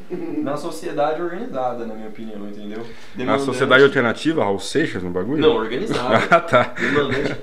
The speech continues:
Speaker 1: Porque assim, eu não tô falando aqui de democracia direta, eu não sou nenhum utópico, entendeu? Isso
Speaker 2: Ah.
Speaker 1: nunca vai acontecer e nunca vai voltar.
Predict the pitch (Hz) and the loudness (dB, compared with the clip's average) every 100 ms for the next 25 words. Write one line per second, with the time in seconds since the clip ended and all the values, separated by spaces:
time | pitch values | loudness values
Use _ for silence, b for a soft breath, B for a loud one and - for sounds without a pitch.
0 | - - 233 233 190 175 120 - 190 160 | -8 -2 0 0 -2 -2 -2 -2 -2 -2
1 | 151 139 135 139 127 131 123 139 120 139 | -4 -8 -4 -4 -4 -6 -8 -8 -6 -4
2 | 110 104 110 117 117 139 143 143 185 - | -2 -4 -6 -8 -6 -4 -4 -2 -4 -4
3 | - 196 - 101 104 104 101 98 110 101 | -4 -4 -6 -10 -6 -4 -4 0 0 0
4 | - 139 135 131 127 127 - 120 135 147 | -2 -2 -4 -6 -8 -8 -8 -8 -8 -8
5 | 147 151 151 156 117 - | -4 -4 -4 -8 -8 -10